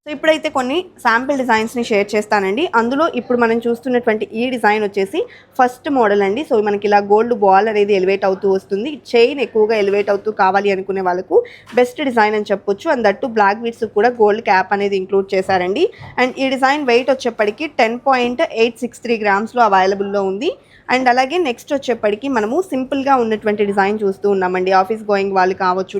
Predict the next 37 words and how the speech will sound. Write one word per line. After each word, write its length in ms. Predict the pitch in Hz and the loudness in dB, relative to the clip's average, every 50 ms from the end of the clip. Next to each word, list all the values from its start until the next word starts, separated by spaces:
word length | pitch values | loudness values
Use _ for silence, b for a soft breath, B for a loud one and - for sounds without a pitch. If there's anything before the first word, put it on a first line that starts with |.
| 190 | 2
డైలీ 200 | 196 190 190 208 214 208 | 2 2 2 0 0 -2
వేర్ 120 | 202 202 - | -2 -4 -4
పర్పస్ 300 | 202 185 190 190 190 - - | -6 -4 -4 -4 -6 -6 -8
కి 60 | 226 226 | -10 -8
సింపుల్ 300 | 226 214 226 220 240 233 233 233 | -8 -8 -8 -6 -6 -4 0 -2
గా 60 | 220 - B B B B B B B 233 | -2 -2 B B B B B B B -10
ఇష్టపడే 380 | - - 277 254 262 254 240 233 220 | -4 -2 0 2 2 2 2 4 4
వాళ్ళకైతే 440 | 214 202 196 196 196 202 196 - 359 403 370 | 4 2 2 0 -4 -6 -4 -4 -4 -4 -4
ఒక 160 | - 233 202 196 | -2 -4 -2 -2
మంచి 260 | 190 208 220 262 254 220 | -2 -4 -4 -4 -2 -2
డిజైన్ 280 | 208 208 196 196 202 202 | 0 0 0 0 0 -2
అని 100 | 202 196 - | -4 -4 -6
చెప్పొచ్చు. 340 | 185 - 190 185 - 285 277 233 | -6 -6 -6 -6 -6 -4 0 2
లాకెట్ 320 | 196 190 190 214 202 196 208 | 2 2 2 -2 -8 -2 0
హార్ట్ 240 | 185 185 190 190 - | 0 0 0 0 -4
షేప్ 180 | 226 226 220 220 | -6 -4 -2 -2
లో 60 | 208 202 | -2 -2
ఇచ్చారు. 280 | 202 - - 208 233 262 | -2 -2 -2 -2 0 -2
And 100 | 262 240 - | -2 -4 -4
చిన్న 160 | 190 196 196 190 | -4 -4 -4 -2
ఫ్లవర్ 260 | - 190 185 190 202 202 | 0 0 0 2 0 0
డిజైన్ 260 | 196 196 185 185 190 180 | 0 -2 -2 -2 -4 -6
వచ్చింది. 340 | - - 196 196 226 330 480 480 B B B B B - - | -6 -6 -6 -4 -2 -4 -4 -6 B B B B B -4 0
చైన్ 220 | 302 285 294 311 320 311 | 0 2 2 0 -2 0
కూడా 140 | 311 285 269 | 0 2 2
మనకి 180 | 247 233 233 240 | 0 0 -2 -2
ఈ 40 | 220 214 | -2 0
విధంగా 260 | 220 226 240 277 311 - | 0 0 0 -2 -2 -2
సన్నగా 360 | 269 208 202 208 226 233 247 240 220 | -2 -2 0 0 0 2 4 4 4
వస్తుందండి. 540 | 202 196 - - 220 208 202 196 196 220 294 311 | 2 0 -4 -8 -4 -2 0 0 0 0 -2 -2
And 100 | 262 214 202 | -2 2 2
బ్లాక్ 220 | 185 185 214 220 | 2 2 0 -4
బీడ్స్ 180 | 226 220 - - - | -8 -10 -10 -8 -4
కూడా 120 | 233 254 247 | -4 -4 -2
చాలా 140 | 247 220 220 - 220 | -4 -4 -2 -2 -4
తక్కువగా 320 | - - 220 220 226 226 214 202 | -4 0 0 0 2 0 0 0
యూజ్ 180 | 208 214 220 | -2 -4 -4